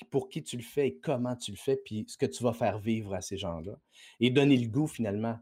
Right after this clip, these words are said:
Donc, d'amorcer la confiance et de donner le goût à ces gens-là de, de faire affaire avec toi. La vidéo, c'est la, c'est la plus belle façon de le faire, quand on est sur le web, que ce soit d'ailleurs pour, euh, pour un site web ou un profil LinkedIn, tu sais, tu peux mettre dans ta section, euh,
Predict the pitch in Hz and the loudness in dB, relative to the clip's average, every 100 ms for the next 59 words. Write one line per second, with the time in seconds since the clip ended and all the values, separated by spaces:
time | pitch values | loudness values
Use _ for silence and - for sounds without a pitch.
0 | _ _ 110 107 101 - 127 143 131 - | _ _ 0 0 0 2 4 6 4 6
1 | 190 165 139 143 151 127 113 123 117 101 | 6 6 4 4 0 0 0 4 6 4
2 | 107 127 101 101 101 92 101 117 104 87 | 0 -2 0 -4 -6 -4 -2 -2 -2 -4
3 | 90 98 104 104 120 117 98 87 135 156 | -4 -2 0 2 2 2 2 0 4 4
4 | 165 - - - 127 131 127 135 139 160 | 4 -6 -20 0 6 6 6 8 10 8
5 | - 123 110 95 95 - 101 98 117 107 | 4 2 4 4 0 -2 -2 -2 -4 -4
6 | 107 107 - 104 101 87 113 110 113 113 | -4 -6 -6 -6 -4 -4 0 2 2 -2
7 | _ _ _ 123 107 117 104 107 110 107 | _ _ _ -2 0 -2 -2 -2 -2 -2
8 | 107 - 101 95 87 95 123 135 - - | -4 -6 -4 -2 2 4 4 2 -4 -16
9 | - 131 135 143 123 127 139 - 117 110 | -2 2 6 8 10 8 8 4 4 6
10 | 110 104 113 113 113 120 143 131 117 117 | 4 2 2 2 2 2 4 4 4 2
11 | 117 117 - 120 113 104 - 180 233 - | 0 0 2 2 2 -2 -4 -4 -4 -4
12 | 151 - 120 135 131 120 120 113 107 - | -6 0 4 4 4 2 2 0 -2 -2
13 | 123 127 120 107 101 101 | 0 2 2 2 2 0